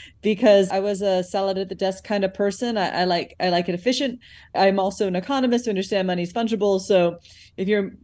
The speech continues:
getting money for a sit-down lunch, that's money you're not getting for your salary. I'd rather have the money. But I, I really am starting to think, you know, i-, i-, with this whole problem of getting people back to the office, and I think it's important people get back to the office, that may-, maybe this is something we should try.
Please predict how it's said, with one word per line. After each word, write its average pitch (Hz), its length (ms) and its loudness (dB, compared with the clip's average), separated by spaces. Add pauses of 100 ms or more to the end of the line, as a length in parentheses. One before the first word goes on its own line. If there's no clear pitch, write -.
getting 220 360 0
money 208 380 0
for 185 360 0
a 180 220 0
sit-down 190 340 -4
lunch, 240 320 -4
that's 190 200 -4
money 185 180 0
you're 175 80 0
not 175 140 -2
getting 170 220 -4
for 175 80 -2
your 175 80 0
salary. 233 520 2
I'd 170 120 2
rather 170 260 2
have 160 120 -4
the 175 80 -2
money. 226 440 0 (320)
But 233 280 2
I, 226 140 0
I 247 140 0
really 320 280 0
am 294 120 -2
starting 269 280 0
to 233 60 -2
think, 233 320 -6 (180)
you 285 160 -4
know, 208 360 2
i-, 156 440 -6
i-, - 140 -16 (140)
with 208 180 -2
this 240 160 4
whole 262 120 4
problem 247 360 2
of 185 60 0
getting 190 200 2
people 185 280 -4
back 180 240 2
to 170 80 -12
the 175 120 0
office, 185 460 -6
and 175 100 -4
I 175 80 0
think 175 160 -2
it's 180 120 -6
important 170 360 -4
people 170 220 -4
get 160 220 -2
back 175 200 0
to 196 60 -12
the 196 100 0
office, 226 340 0
that 233 200 -4
may-, 214 160 -4
maybe 226 260 2
this 277 220 -2
is 269 100 -4
something 269 280 4
we 262 100 2
should 247 180 -6
try. 277 320 -4